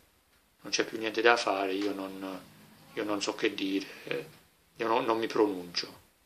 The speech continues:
me ne lavo le mani." Quanti di quelli che inneggiano alla vita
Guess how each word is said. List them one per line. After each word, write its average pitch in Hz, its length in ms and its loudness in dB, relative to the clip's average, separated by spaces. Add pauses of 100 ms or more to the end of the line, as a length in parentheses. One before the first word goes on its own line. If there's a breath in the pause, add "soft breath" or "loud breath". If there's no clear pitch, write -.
(120)
me 113 120 -6
ne 107 100 -2
lavo 98 240 2
le 95 100 0
mani." 87 320 -8 (1400)
Quanti 123 340 8
di 110 140 -2
quelli 104 380 8
che 110 120 -6
inneggiano 107 560 4
alla 104 160 4
vita 107 500 -2